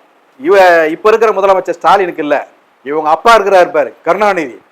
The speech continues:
கருணாநிதிக்கே ஜுரம் வரும். அது ஏன் சொல்றேன்னா, அஹ், ஐயா கருணாநிதி இருக்கும்போதே அந்த கணக்கெடுப்பு எடுக்கணும்னு சொல்லி அதுக்கு ஒரு நீதிபதியை போட்டாங்க. அதுதான் சட்டநாதன் அப்படின்னு சொல்லி ஒரு நீதிபதியை போட்டு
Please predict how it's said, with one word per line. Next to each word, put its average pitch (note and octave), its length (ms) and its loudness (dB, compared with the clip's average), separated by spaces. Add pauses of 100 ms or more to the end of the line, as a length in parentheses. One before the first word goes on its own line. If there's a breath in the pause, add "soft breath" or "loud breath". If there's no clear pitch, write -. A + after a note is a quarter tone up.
(200)
கருணாநிதிக்கே B3 640 2
ஜுரம் F3+ 240 0
வரும். C3+ 180 -6
அது G3 180 0
ஏன் A#3 140 0
சொல்றேன்னா, G#3 380 0 (800)
அஹ், F#3+ 360 0
ஐயா G3 220 -2
கருணாநிதி G#3+ 500 0
இருக்கும்போதே F#3 400 -2
அந்த F3 520 0 (100)
கணக்கெடுப்பு F#3+ 480 -2
எடுக்கணும்னு E3+ 400 -6
சொல்லி E3+ 320 -2 (340)
அதுக்கு A#3 360 0 (540)
ஒரு G3 200 0 (1300)
நீதிபதியை F#3 500 -2
போட்டாங்க. D3+ 440 -4 (420)
அதுதான் F3+ 400 0
சட்டநாதன் F3+ 680 0
அப்படின்னு D3+ 320 -8
சொல்லி D3+ 180 -6
ஒரு F3 140 -4
நீதிபதியை D#3+ 420 -10
போட்டு C#3 460 -8